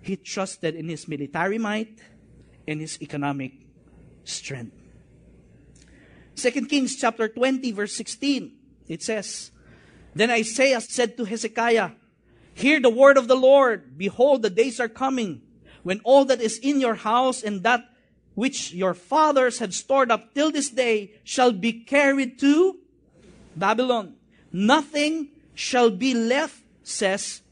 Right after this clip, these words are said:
the Lord. And some of your own sons who shall be born to you shall be taken away, and they shall be eunuch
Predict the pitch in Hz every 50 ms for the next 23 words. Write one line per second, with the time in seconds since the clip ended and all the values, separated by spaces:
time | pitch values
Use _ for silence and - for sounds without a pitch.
0 | _ _ _ _ - - - _ - 240 262 262 277 277 262 254 226 185 - _
1 | _ _ _ _ _ _ _ _ _ _ _ _ _ _ _ _ _ _ _ _
2 | _ _ _ _ _ _ _ _ - - _ _ _ _ _ _ _ - 180 202
3 | 196 - - 311 359 349 320 302 320 269 240 247 262 311 359 370 359 - 320 247
4 | 226 226 220 220 - - - 254 240 240 269 247 208 196 196 170 233 285 339 370
5 | 359 359 294 240 226 220 220 220 226 208 196 196 185 - 277 294 285 285 262 233
6 | 208 196 185 180 185 185 - - - - _ _ _ _ - 254 269 262 220 269
7 | 269 247 - 277 262 226 185 226 208 180 156 175 277 349 359 320 294 269 -